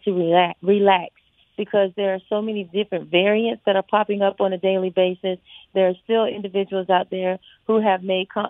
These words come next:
their own individual choices of not getting vaccinated. So the percentages are never gonna be in our favor as a society. And if we wanna have a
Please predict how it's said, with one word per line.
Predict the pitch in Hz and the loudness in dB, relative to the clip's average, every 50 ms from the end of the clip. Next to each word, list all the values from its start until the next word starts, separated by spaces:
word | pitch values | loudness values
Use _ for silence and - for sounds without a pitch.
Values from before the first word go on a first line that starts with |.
| - _ - | -8 _ -6
their | 180 190 190 190 | -2 0 0 2
own | 190 196 196 196 | 2 0 0 -2
individual | 196 190 196 180 196 190 - 185 180 | -4 -6 -4 -2 -2 -2 -2 -4 -6
choices | - - 208 190 190 196 - 202 190 - | -2 0 2 2 2 0 -4 -8 -4 -2
of | 180 170 170 165 _ _ _ _ _ _ _ _ - | 0 0 -2 -2 _ _ _ _ _ _ _ _ -8
not | 190 185 190 190 214 - | -4 0 2 2 2 0
getting | 202 185 220 208 202 202 | -2 -2 -2 -2 -2 -2
vaccinated. | 175 196 185 190 196 _ - 208 208 196 196 196 196 208 220 240 _ _ _ _ _ _ _ _ - 214 _ _ _ _ - | 0 2 2 2 0 _ -4 -2 0 2 0 0 -2 -4 -6 -8 _ _ _ _ _ _ _ _ -20 -20 _ _ _ _ -4
So | 220 202 190 180 185 180 - _ - 165 | 0 0 0 0 -2 -6 -14 _ -6 -4
the | 185 | -4
percentages | 180 - 196 185 - 247 247 247 240 196 220 214 185 | -4 -2 -6 -6 -2 -2 0 0 -2 -4 -6 -6 -2
are | 185 170 | -2 -2
never | 175 185 196 202 208 196 202 | -2 2 2 2 2 2 0
gonna | 190 190 185 180 175 | -2 -2 -4 -4 -4
be | 175 196 185 175 | -6 -6 -6 -4
in | 170 | -2
our | 170 160 160 160 _ - | -2 -2 -2 -4 _ 0
favor | 196 185 175 165 165 165 | 0 0 0 -2 -4 -8
as | - 175 175 165 165 | -6 -6 -6 -6 -6
a | 160 - - | -10 -12 -12
society. | 165 147 - - 190 190 202 214 220 214 226 226 220 _ _ _ _ _ _ - | -14 -10 2 2 4 4 4 2 2 0 -2 -6 -6 _ _ _ _ _ _ -4
And | - 190 185 | -2 0 0
if | 175 180 | 0 -2
we | 196 208 | -2 0
wanna | 208 208 196 190 190 | 2 2 2 2 2
have | 202 190 175 175 | 2 2 0 0
a | 180 | -4